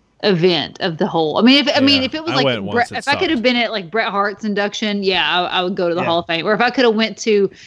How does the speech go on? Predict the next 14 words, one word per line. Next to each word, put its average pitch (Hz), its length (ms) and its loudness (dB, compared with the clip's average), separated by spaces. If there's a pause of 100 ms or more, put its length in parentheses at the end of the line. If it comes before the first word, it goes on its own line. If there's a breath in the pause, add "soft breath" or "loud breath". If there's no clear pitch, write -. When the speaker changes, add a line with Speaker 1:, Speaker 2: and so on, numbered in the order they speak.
Speaker 1:
you 214 140 0
know, 196 120 2
the 180 120 -2
Hart 196 240 -4
Foundation, 202 800 -2 (600)
yeah, 196 280 -2
I, 196 300 0
I, - 20 0
I 202 200 -2
would 190 140 -2
go 180 140 -2
to 175 80 -2
that. 165 380 -6
But 170 300 -2